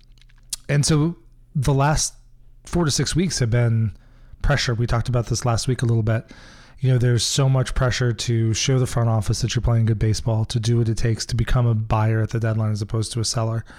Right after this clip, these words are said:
And that put a lot of stress series by series by series. I mean, coming,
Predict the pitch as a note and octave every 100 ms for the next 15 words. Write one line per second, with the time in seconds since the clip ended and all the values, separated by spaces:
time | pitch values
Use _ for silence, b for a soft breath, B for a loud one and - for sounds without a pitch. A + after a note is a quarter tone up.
0 | B B B B B B - C3 C3 B2+
1 | B2+ C3 - C#3+ D3 A#2+ A#2+ A#2 B2+ A#2+
2 | A2+ - - B2 A#2 - - - - B
3 | B - - D3 C3 A#2+ A2+ A#2+ A2+ -
4 | A#2+ A#2 A2+ A2 A2 - A#2 A2+ G#2+ A2
5 | A2+ A2 A2+ A#2+ A#2 A#2